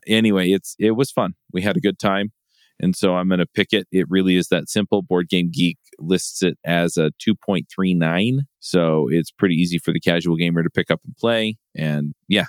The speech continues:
really enjoyed that. My kids love it. So that, that's another, uh, shout out for that. My six-year-old likes to be involved. And a-, as long as we're able to tell her what to do and help her read some of the cards, she's fine.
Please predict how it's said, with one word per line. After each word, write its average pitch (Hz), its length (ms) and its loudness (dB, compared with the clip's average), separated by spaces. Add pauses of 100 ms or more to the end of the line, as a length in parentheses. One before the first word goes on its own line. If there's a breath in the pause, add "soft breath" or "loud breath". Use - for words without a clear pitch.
(160)
really 98 280 2
enjoyed 90 280 2
that. 82 160 -4
My 110 140 0
kids 110 360 -2
love 80 240 2
it. - 220 -6 (460)
So 80 460 0
that, 87 240 0
that's 90 260 0
another, 80 520 2
uh, 65 280 -2 (140)
shout 87 360 -2
out 82 220 -2
for 87 120 -2
that. 82 320 0 (280)
My 95 200 2
six-year-old 101 880 0 (100)
likes 95 300 0
to 87 80 -6
be 90 120 4
involved. 87 680 -2 (260)
And 78 540 0
a-, 85 240 0
as 95 100 0
long 101 180 2
as 95 140 -4
we're 92 160 2
able 87 200 0
to 87 100 -2
tell 85 240 -2
her 90 80 2
what - 180 -2
to 95 100 -4
do 95 500 2 (440)
and 82 160 2
help 90 180 2
her 87 80 0
read 90 240 2
some 90 140 0
of 80 60 0
the 80 80 0
cards, 98 560 -4
she's - 220 -2
fine. 98 380 0